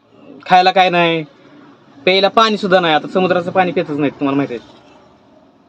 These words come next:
जर त्या चार पाच दिवसात ज्यावेळेस, अं, जेवढा पाऊस आला, तेवढ्याच त्या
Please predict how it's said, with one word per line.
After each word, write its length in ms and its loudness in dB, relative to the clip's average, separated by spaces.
जर 120 4
त्या 480 -10
चार 180 2
पाच 180 0
दिवसात 240 0
ज्यावेळेस, 480 2
अं, 280 0
जेवढा 480 2
पाऊस 320 2
आला, 120 0
तेवढ्याच 500 0
त्या 200 -2